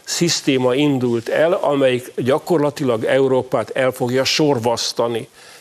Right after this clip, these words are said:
Ez, ö, ebből az is következik, hogy a, hogy hedonista pogányok lettünk, és fájdalmas, de az az igazság, hogy jól fogalmazott a miniszterelnök, ez miránk is érvényes, mert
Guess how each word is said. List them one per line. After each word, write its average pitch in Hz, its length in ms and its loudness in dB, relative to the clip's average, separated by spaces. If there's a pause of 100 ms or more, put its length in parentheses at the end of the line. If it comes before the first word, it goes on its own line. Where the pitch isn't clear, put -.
Ez, 123 360 0
ö, 123 340 2 (600)
ebből 135 240 2
az 170 100 2
is 165 140 0
következik, 131 880 0
hogy 120 420 -2
a, 113 200 0 (360)
hogy 127 340 -4
hedonista 135 520 0
pogányok 120 640 -2
lettünk, 131 540 -4
és - 360 -6 (300)
fájdalmas, 123 720 -2
de 127 120 -4
az 131 140 0
az 120 140 -2
igazság, 120 640 -2
hogy 117 220 -4 (480)
jól 143 360 2
fogalmazott 107 880 -4
a 123 60 0
miniszterelnök, 120 880 -2
ez 127 160 2
miránk 117 480 -2
is 131 160 -2
érvényes, 117 580 -2
mert 117 280 -2